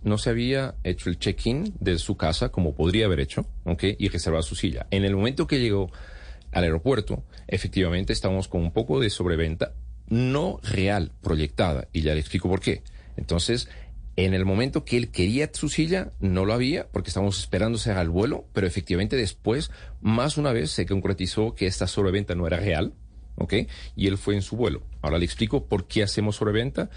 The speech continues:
y cuál es el nivel de sobreventa Avianca. Hacemos sobreventa por un caso,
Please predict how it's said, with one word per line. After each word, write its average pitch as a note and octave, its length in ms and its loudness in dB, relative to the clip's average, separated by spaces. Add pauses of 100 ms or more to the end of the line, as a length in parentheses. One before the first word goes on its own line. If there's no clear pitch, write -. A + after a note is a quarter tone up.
(280)
y G#2 100 0
cuál G2+ 240 2
es A#2+ 140 0
el G#2 160 2
nivel F#2 240 2
de G2 100 2
sobreventa E2+ 360 0
Avianca. E2+ 360 -2
Hacemos D#3 300 0
sobreventa C3+ 340 0
por B2 120 -2
un G#2 60 0
caso, - 280 -2